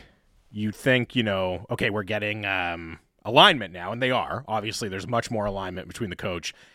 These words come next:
and the general manager, but that doesn't mean they're going to, uh, all like the same players, right? And that they're all gonna have the same idea about, for example, where Andrei Kuzmenko,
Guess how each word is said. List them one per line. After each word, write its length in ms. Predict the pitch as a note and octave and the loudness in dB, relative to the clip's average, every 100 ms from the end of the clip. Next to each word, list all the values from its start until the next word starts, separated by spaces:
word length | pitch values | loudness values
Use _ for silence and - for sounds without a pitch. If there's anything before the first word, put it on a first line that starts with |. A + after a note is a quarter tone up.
| _ _ | _ _
and 120 | B2+ | 4
the 80 | B2+ | 4
general 340 | G#2+ A#2 G2 F#2+ | 4 2 0 4
manager, 520 | B3 A#3 A#2+ A2 G#2+ - _ _ _ - - _ _ | 8 8 6 2 0 -4 _ _ _ -20 -20 _ _
but 140 | C#3+ B2 | 4 8
that 160 | F3 | 8
doesn't 280 | F#3+ D#3+ D3+ | 8 0 0
mean 240 | B2+ C#3+ C#3 | 0 0 4
they're 160 | C3 | 4
going 280 | A#2 A#2+ B2 | 4 0 -2
to, 200 | A#2+ A2+ | -2 -2
uh, 80 | A2+ - _ _ _ | -2 -4 _ _ _
all 240 | A2 B2 | 2 2
like 260 | A2 A#2 A#2+ | 4 2 2
the 80 | A#2 | -2
same 220 | A#2+ G2+ | -2 -4
players, 580 | - C#3+ A#2 C#2+ D2 - | 0 2 4 0 -6 -4
right? 180 | G2 A#2+ | 2 4
And 120 | A#2+ | 4
that 80 | A2 | 0
they're 140 | A2+ | 2
all 120 | G#2+ A2+ | 2 2
gonna 140 | A2 | 0
have 220 | G#2+ G#2+ | -2 -2
the 80 | F#2+ | -4
same 220 | - A#2 | -2 0
idea 360 | G#2+ G#2+ A2+ A2 | 0 -2 -2 -2
about, 340 | G2+ G2+ G2+ | -2 -2 -2
for 140 | - G2+ | -2 -4
example, 400 | F2 G2+ F#2 G2+ | -4 -6 -2 -2
where 200 | F#2+ G2 | 0 0
Andrei 300 | F#2+ F#2 G#2 | -2 -6 -2
Kuzmenko, 640 | C3 A#2+ D3+ D#3 D#2 D#2 | 0 6 6 6 2 -2